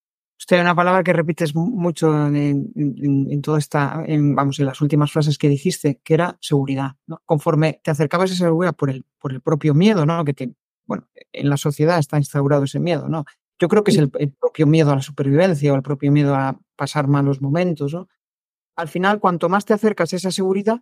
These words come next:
más infeliz eres. Es, es curioso, ¿no? To-, todo lo que debería de apagar todo ese miedo, al final genera aún más miedo y, y más inseguridad porque, no sé, puedes entrar en una escalera de, de eso, de, de decir, "Hostia,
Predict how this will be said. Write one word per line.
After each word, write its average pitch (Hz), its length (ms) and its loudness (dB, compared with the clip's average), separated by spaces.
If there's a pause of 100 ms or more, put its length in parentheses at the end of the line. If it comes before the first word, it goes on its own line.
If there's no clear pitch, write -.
más 196 340 0
infeliz 143 400 -4
eres. 147 400 -12 (220)
Es, - 260 -12
es - 120 -10
curioso, 160 460 -2
¿no? 202 180 -4 (200)
To-, 196 140 -2
todo 214 280 4
lo 190 160 4
que 180 120 0
debería 170 400 2
de 160 100 0
apagar 160 420 2
todo 185 180 -2
ese 185 160 -2
miedo, 226 420 2
al 170 160 -2
final 185 380 -2
genera 185 400 0
aún 160 160 0
más 143 200 -2
miedo 139 440 -4 (300)
y, 156 260 -4
y 160 60 -4
más 170 320 -2
inseguridad 160 540 0
porque, 147 360 -6 (420)
no 165 100 -4
sé, 214 200 -6 (100)
puedes 170 260 0
entrar 170 320 -2
en 160 120 -2
una 160 140 0
escalera 165 680 -2
de, 135 500 -2 (500)
de 160 80 0
eso, 143 220 -4
de, 131 280 -14 (360)
de 139 280 -2
decir, 139 300 -4
"Hostia, - 480 -6